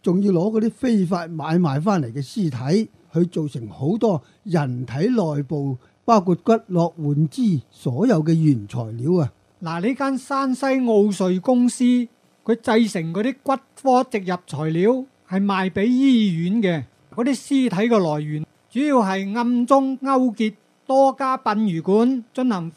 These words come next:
Speaker 2: 非法買賣屍體。呢種噉嘅非法勾當已經係喺二零一五年就開始到而家㗎啦，已經形成咗產業鏈㗎啦。就喺呢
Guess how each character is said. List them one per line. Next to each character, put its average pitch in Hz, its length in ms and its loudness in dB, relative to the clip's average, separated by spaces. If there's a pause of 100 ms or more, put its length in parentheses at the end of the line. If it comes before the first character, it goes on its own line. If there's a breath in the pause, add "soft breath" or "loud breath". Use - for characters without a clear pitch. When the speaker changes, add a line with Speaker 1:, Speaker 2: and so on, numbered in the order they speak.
(120)
Speaker 2:
非 285 240 0
法 226 220 -2
買 196 240 -2
賣 196 240 0
屍 247 220 0
體。 190 400 0 (640)
呢 294 200 -2
種 254 200 0
噉 240 180 -2
嘅 233 160 -2
非 269 320 0
法 226 200 -2
勾 233 320 2
當 185 340 0 (640)
已 247 220 -4
經 302 180 -4
係 202 260 -4
喺 247 380 0 (140)
二 240 320 0
零 185 120 -6
一 262 60 -2
五 240 460 0
年 180 360 -2 (160)
就 202 140 -10
開 254 280 2
始 220 140 -6
到 220 180 0
而 175 240 -6 (140)
家 262 240 -2
㗎 226 140 -2
啦， 196 260 2 (220)
已 247 180 2
經 285 240 -2
形 170 260 -4
成 165 280 -6
咗 214 180 0
產 185 320 -6
業 208 160 4
鏈 180 360 0
㗎 208 80 2
啦。 165 260 -4 (260)
就 220 160 -4
喺 220 200 0
呢 294 240 -4